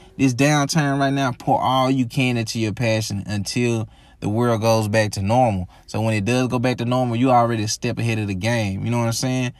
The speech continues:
Hey, I, I, I, I don't know, man. That, that's just, that's just how I look at it. You know, it, it is bad. It's definitely horrible.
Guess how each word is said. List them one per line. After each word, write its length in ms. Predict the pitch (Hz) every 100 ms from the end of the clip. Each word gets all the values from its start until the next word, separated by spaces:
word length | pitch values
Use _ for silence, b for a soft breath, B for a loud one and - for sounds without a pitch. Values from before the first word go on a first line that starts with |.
| b b b b b b b _ _ - -
Hey, 220 | 104 113
I, 140 | 87 110
I, 240 | 107 123 -
I, 360 | - 123 120 - _ _
I 200 | 131 147
don't 120 | 120
know, 140 | 107 98
man. 300 | 92 95 95
That, 260 | 120 117 -
that's 240 | 147 139
just, 440 | 143 131 117 - - _ _ -
that's 180 | 190 180
just 180 | 180
how 140 | 190 165
I 140 | 147
look 280 | 131 151 127
at 80 | 110
it. 120 | 101
You 120 | 120
know, 140 | 127 131
it, 140 | 170
it 180 | 170 185
is 260 | 208 190 135
bad. 440 | 110 165 165 160
It's 140 | 147
definitely 580 | 117 139 165 160 143 127
horrible. 600 | 117 139 156 147 143 151